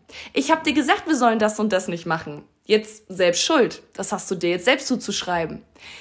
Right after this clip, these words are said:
Sowas zum Beispiel. Ich spiel grad so ein paar Gedanken durch. Wenn du das schon mal hattest, dann bist du nicht verrückt. Es ist alles in Ordnung.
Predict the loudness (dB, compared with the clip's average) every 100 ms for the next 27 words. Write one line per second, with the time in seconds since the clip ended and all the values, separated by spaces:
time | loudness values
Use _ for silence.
0 | -20 _ _ 2 4 4 0 -2 2 0
1 | 0 -2 -2 -2 0 0 0 -2 -2 -2
2 | -2 -4 -6 -6 -2 0 0 -2 -12 _
3 | _ _ _ _ _ _ _ 4 6 4
4 | 4 4 2 2 0 2 2 0 -4 -12
5 | -18 _ _ _ -2 2 2 0 -4 -20
6 | _ -4 -4 -2 -2 -2 -2 -4 -2 -4
7 | -8 -20 _ -2 -2 -2 0 0 0 0
8 | 2 2 0 0 0